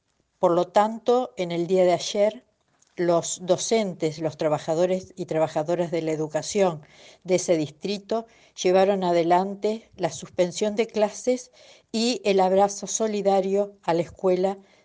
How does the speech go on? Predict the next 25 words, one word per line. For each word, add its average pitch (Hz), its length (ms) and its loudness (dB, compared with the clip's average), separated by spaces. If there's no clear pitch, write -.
de 185 100 -2
Educación 180 500 -2
Secundaria 170 580 -4
número 160 360 -4
veintiocho. 156 680 -6
Esto 233 420 2
en 185 140 2
horas 196 220 2
de 185 100 -2
clase 208 400 2
también 180 600 2
hubiese 190 420 2
ocurrido 185 760 -2
sobre 180 640 0
alumnos. 156 800 -6
En 196 180 2
el 196 140 0
distrito 277 840 -2
de 196 140 -2
Mar 180 180 2
del 175 160 2
Plata 214 540 0
también 185 640 0
puede 196 240 6
ocurrir. 170 640 -2